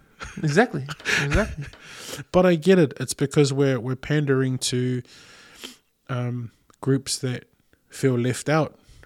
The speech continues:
Speaker 2: And
Speaker 1: Mm.
Speaker 2: it comes back to something that I'm trying my best to learn recently is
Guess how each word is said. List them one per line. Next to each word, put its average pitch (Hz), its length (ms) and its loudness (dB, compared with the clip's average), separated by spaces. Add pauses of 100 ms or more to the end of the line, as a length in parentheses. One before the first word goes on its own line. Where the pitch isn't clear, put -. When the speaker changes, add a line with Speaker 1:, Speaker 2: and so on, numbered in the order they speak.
(140)
Speaker 2:
And 131 280 2
Speaker 1:
Mm. 131 80 -4
Speaker 2:
it - 80 -4
comes 156 260 0
back 143 180 -2
to 131 80 -4
something 131 300 -4
that 123 120 -2
I'm 117 260 -4 (420)
trying 127 180 -2
my 117 120 -2
best - 280 -2
to 120 80 -2
learn 113 280 -2
recently 123 440 -4
is 117 220 -4